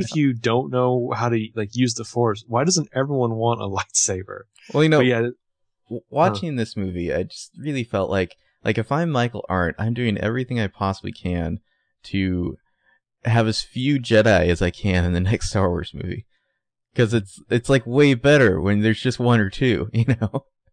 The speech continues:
Speaker 1: Yeah, yeah.
Speaker 2: Like, it changes
Speaker 1: Well
Speaker 2: the, the whole dynamic of everything. It's, it, like, soldiers and,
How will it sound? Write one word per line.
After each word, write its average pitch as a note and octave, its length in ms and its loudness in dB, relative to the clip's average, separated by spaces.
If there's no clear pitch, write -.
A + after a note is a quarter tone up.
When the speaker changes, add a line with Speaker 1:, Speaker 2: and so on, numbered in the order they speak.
Speaker 1:
Yeah, G2 200 -12
yeah. G2 160 -14
Speaker 2:
Like, A2+ 180 2
it A#2+ 120 2
changes D3+ 340 4
Speaker 1:
Well C3 140 4
Speaker 2:
the, G#2 180 2
the A#2 100 -4
whole A2+ 180 4
dynamic G2+ 500 2
of F2 120 -2
everything. F2+ 440 0
It's, - 240 -6
it, G#2 80 4
like, G2+ 360 4
soldiers B2 720 4
and, G2 260 0